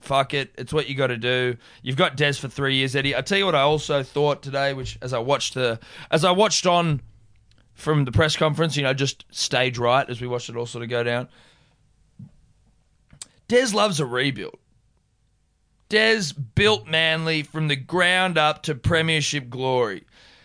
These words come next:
He then went to the Dogs, who were in this shit house, built 'em up, took 'em to two grand finals. No, they didn't win, but there were other factors at play there. But, you know, he built 'em up.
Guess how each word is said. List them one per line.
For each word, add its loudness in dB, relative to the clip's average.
He -4
then 2
went 4
to -4
the 0
Dogs, 2
who 0
were 2
in 2
this 2
shit 2
house, 0
built 2
'em 2
up, 2
took -4
'em -4
to -2
two 2
grand 2
finals. 4
No, 4
they 2
didn't -2
win, 0
but 0
there -2
were 0
other -4
factors -8
at -16
play 0
there. 2
But, -4
you -6
know, 2
he -2
built -2
'em 0
up. 0